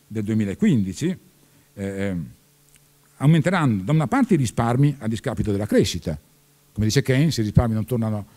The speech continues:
non vanno in investimento, la crescita rallenta, e dall'altra i bisogni a discapito del livello del benessere collettivo. E questo è un primo aspetto su cui ormai credo ci sia una, abbastanza una genera-, una generalizzata, eh, condivisione.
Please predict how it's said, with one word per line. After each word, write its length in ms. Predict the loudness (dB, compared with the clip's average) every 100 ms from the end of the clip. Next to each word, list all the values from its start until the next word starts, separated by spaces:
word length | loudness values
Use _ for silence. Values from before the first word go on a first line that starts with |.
| -6
non 120 | -2
vanno 180 | 0 0
in 80 | 0
investimento, 520 | 0 -2 0 0 0
la 80 | -6
crescita 400 | -10 -10 -14 -14 _ _ _
rallenta, 600 | -6 -2 0 -2 -4 -8 -14 _ _ _
e 80 | -4
dall'altra 380 | 0 2 2 2
i 60 | 4
bisogni 520 | 6 6 6 2 0 -4 _ -8
a 80 | -2
discapito 480 | -2 0 0 2 4
del 120 | 4
livello 260 | 4 2 0
del 100 | 0
benessere 380 | -2 -4 -4
collettivo. 480 | -4 -6 -6 -8 -10 -18 _ _ _ _ _ _ _ _ _ _ _ _ -6
E 100 | 2
questo 200 | 4 6
è 20 |
un 60 |
primo 160 | 6 6
aspetto 600 | 4 2 2 2 -2 -4 -20 _
su 160 | -8 2
cui 140 | 4
ormai 280 | 4 2 2
credo 220 | 2 4
ci 100 | 6
sia 140 | 6
una, 140 | 4 0 -6 -20 -20 -18 -14
abbastanza 440 | -12 -8 0 0 2
una 120 | 2
genera-, 420 | 2 0 -2 -4 0
una 200 | 2 2
generalizzata, 800 | 0 0 0 -2 -2 -2 -4 -8 _ _ _
eh, 140 | -10 -2
condivisione. 640 | 0 2 0 -2 -6